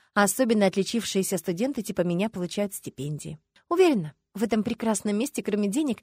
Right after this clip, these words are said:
должны были водиться какие-нибудь отчёты, которые я и собиралась позаимствовать. Вообще, осенний бал —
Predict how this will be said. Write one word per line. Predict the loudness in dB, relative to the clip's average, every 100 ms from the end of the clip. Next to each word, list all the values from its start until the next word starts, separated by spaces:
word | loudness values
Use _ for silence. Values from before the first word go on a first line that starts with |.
| _
должны | 4 4 4 0
были | 0 2
водиться | 2 2 -2 -2
какие-нибудь | -2 0 0 -2 -2
отчёты, | -6 -2 -2 0 0 -4 _ _ -20
которые | -2 0 2 2
я |
и | 2
собиралась | 2 2 2 0 -2
позаимствовать. | 0 0 0 -4 -8 -8 -8 -12 _ _ _ _ _
Вообще, | -2 2 2
осенний | 4 2 2
бал — | 6 6 6